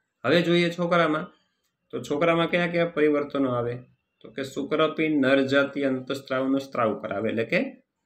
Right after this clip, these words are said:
ટેસ્ટોસ્ટેરોનનો સ્ત્રાવ છે શુક્રપિંડમાંથી શરૂ થાય. પછી ચહેરા પર દાઢી મૂછનો વિકાસ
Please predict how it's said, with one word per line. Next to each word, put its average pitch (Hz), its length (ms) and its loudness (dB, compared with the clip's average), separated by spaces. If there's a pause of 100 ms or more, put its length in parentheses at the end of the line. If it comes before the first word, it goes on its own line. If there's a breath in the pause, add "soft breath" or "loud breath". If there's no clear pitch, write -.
(120)
ટેસ્ટોસ્ટેરોનનો 127 880 -2
સ્ત્રાવ 120 380 -2
છે - 160 -6
શુક્રપિંડમાંથી 113 960 -2 (260)
શરૂ 101 340 -4
થાય. 98 260 -10 (1040)
પછી 160 420 2
ચહેરા 156 400 6 (100)
પર 156 180 2
દાઢી 123 420 4
મૂછનો 139 340 0
વિકાસ 131 340 -2